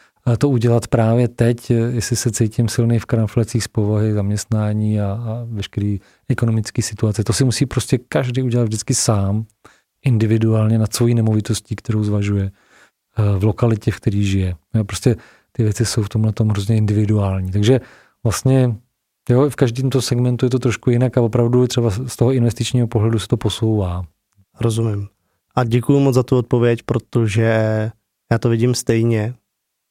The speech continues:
Speaker 2: a je dobře, že to tady někdo taky říká jiný než já, protože investoři by měli teďka víc přemýšlet a pokud prostě řeším, eh,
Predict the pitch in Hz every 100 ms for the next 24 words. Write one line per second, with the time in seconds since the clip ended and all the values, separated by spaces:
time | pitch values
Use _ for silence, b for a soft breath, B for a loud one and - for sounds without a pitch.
0 | _ _ _ - 110 107 104 104 120 -
1 | _ _ - 117 107 117 113 117 113 113
2 | 110 110 123 113 117 113 113 113 117 -
3 | 113 107 110 - _ _ _ _ _ _
4 | _ _ 113 113 120 113 123 120 131 120
5 | 120 123 120 117 120 127 101 110 - 120
6 | 117 110 123 113 - 110 - 107 110 -
7 | - 120 110 - 123 117 110